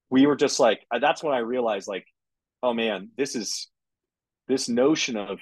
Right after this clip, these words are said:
indie major, all of it is smoke and mirrors a lot of times." Because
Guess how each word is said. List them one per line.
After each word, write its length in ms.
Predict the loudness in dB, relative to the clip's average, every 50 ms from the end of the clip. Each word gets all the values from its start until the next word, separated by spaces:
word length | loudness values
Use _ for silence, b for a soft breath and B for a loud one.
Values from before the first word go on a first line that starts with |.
| -14 _ -8
indie 420 | -6 -6 -4 -4 -4 -4 -4 -4 -4
major, 640 | -2 -2 -2 -4 -4 -4 -2 -2 -2 -2 -2 -4 _ 0
all 260 | 2 4 4 4 4
of 120 | 2 0
it 160 | -2 -4 -6 _ -10
is 500 | -10 -8 -6 -6 -6 -8 -8 -10 -12 -12 _ _ _ _ _ _ _ -10
smoke 420 | -8 -6 -2 2 2 2 2 2
and 140 | -2 -4 -2
mirrors 400 | -2 0 2 2 0 0 -4 -4 -4 -2
a 40 | 0
lot 200 | 2 0 0 -2
of 60 | -4
times." 420 | -8 -8 -8 -8 -10 -12 -10 -6 -4
Because 560 | -4 -2 0 2 4 4 4 2 0 -4